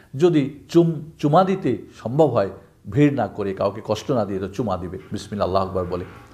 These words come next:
না হলে হাত দিয়ে স্পর্শ করে, "বিসমিল্লাহ, আল্লাহু আকবার" বলে,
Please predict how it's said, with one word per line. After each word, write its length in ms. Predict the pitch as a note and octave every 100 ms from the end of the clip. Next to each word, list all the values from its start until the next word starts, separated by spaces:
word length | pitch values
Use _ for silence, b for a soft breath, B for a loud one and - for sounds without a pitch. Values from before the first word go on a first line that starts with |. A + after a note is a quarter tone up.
| -
না 180 | G3
হলে 260 | F#3+ F#3+ D3 - - _ _ _
হাত 200 | - E3+ D#3+
দিয়ে 140 | F3+
স্পর্শ 340 | E3+ G#3+ G3 F#3+
করে, 220 | E3+ D3+
"বিসমিল্লাহ, 360 | C#3+ - D3+
আল্লাহু 220 | C#3+ C#3 C3+
আকবার" 180 | C3
বলে, 200 | B2 A#2+